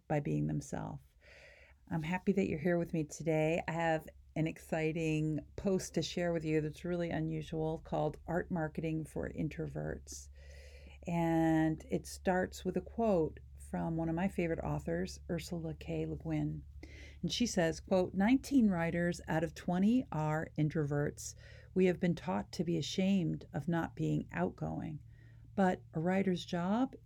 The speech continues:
is ingoing," end quote. Artists and writers excel at ingoing, right?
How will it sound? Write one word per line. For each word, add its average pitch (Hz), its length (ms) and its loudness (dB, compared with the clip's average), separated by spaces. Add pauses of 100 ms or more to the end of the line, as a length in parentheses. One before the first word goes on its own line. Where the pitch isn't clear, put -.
is 165 480 0 (100)
ingoing," 156 680 -2 (560)
end 147 160 4
quote. - 340 -6 (320)
Artists 277 320 6
and 208 160 6
writers 180 420 4
excel 180 520 0
at 160 100 0
ingoing, 147 500 0
right? 165 320 -2